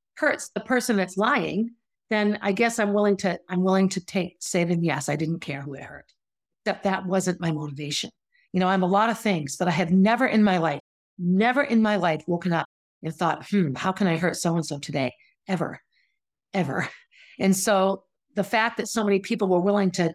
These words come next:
take that mindset against me in this situation is hurt, it hurts. And it follows me in my life.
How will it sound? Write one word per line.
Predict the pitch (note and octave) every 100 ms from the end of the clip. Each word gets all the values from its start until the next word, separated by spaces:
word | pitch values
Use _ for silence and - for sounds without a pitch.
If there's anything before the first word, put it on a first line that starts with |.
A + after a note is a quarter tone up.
| -
take | G#3 F#3+
that | F#3 -
mindset | F#3 F#3+ F#3+ F3+ - - _ _ _ -
against | F#3+ F3 F3 G#3
me | F#3+
in | E3+
this | F3
situation | E3+ - E3+ F3 F3 D#3 D3 - _ _
is | - -
hurt, | D3+ - -
it |
hurts. | - G#3 - - - _ -
And | A#3
it | A3+ - _ _
follows | B3+ D#4 G4 -
me | D#3+ - -
in | A3
my | G3+
life. | F#3 E3+ C#3+